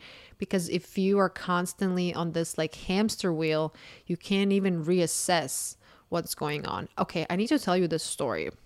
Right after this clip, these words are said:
that I heard about a boiling frog. And I'm not sure if I'm gonna say this story correctly,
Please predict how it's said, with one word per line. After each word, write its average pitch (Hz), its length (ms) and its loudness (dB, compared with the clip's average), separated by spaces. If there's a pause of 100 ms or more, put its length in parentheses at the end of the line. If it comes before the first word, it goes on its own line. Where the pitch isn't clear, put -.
(160)
that 170 140 0
I 170 80 2
heard 160 340 2
about 160 380 2
a 165 80 2
boiling 202 560 6
frog. 147 580 0 (380)
And 208 80 4
I'm 214 80 6
not 294 180 6
sure 262 240 6
if 254 140 4
I'm 226 100 4
gonna 208 140 4
say 165 260 0
this 160 160 -4
story 151 380 -2
correctly, 196 720 -2